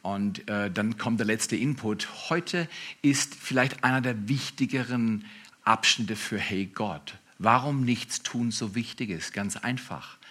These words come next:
Nichts tun ist wichtig, weil wir Menschen von der Stille leben, weil Gott spricht nur,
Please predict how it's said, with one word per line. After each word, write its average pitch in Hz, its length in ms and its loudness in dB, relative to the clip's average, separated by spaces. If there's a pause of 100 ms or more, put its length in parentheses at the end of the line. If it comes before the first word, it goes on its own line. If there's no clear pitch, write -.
(380)
Nichts 143 540 2
tun 180 320 -2
ist - 400 -4
wichtig, - 580 -8 (500)
weil 95 200 -4
wir 95 120 -2
Menschen 117 840 0 (520)
von 98 300 -6
der 92 120 -4
Stille 107 500 0
leben, 82 600 -4
weil 87 160 -6
Gott 104 320 -8
spricht - 600 -8
nur, 87 440 -4